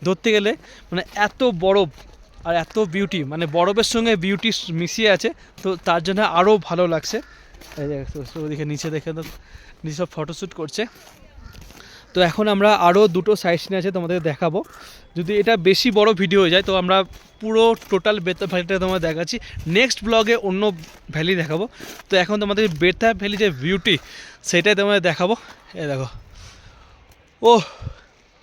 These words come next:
তো এই হচ্ছে বেতাব ভ্যালির বিউটি, দেখতে পাচ্ছ। ওয়াও! ওদিকটা আরও ভ্যালি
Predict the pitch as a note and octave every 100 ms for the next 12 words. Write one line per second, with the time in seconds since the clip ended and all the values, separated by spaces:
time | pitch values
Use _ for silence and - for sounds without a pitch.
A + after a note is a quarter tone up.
0 | _ _ _ _ _ _ G3 - G#3 G#3
1 | F#3+ A3+ F3 E3 D3+ F3+ E3 F3 E3 D3+
2 | D3+ F#3 C#3+ - D3 C#3+ - G#3 - -
3 | C#3+ D#3 C3+ - - - - E3 D#3+ D#3+
4 | F3 D3+ D#3